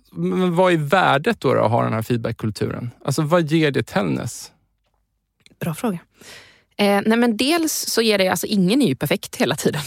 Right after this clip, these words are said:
Speaker 2: <laughs> Alltså, både när det gäller kommunikation eller beslut eller whatever.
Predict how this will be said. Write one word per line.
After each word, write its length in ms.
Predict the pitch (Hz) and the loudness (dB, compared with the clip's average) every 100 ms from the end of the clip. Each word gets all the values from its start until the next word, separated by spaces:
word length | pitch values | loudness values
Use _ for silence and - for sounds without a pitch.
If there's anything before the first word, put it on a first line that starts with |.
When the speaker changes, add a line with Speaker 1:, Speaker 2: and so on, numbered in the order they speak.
| - | -10
Speaker 2:
<laughs> 140 | - | -12
Alltså, 260 | - 175 214 | -6 -2 -2
både 320 | 175 185 165 | 0 2 2
när 60 | 180 | 2
det 40 | |
gäller 140 | 220 190 | 2 2
kommunikation 720 | - 160 156 151 - 175 175 | 0 0 0 -2 0 2 2
eller 140 | 143 | 0
beslut 640 | 143 160 - 170 190 156 - | 0 -2 0 0 0 -4 -2
eller 260 | 185 170 | 2 2
whatever. 520 | 135 147 147 135 147 | 2 2 2 2 0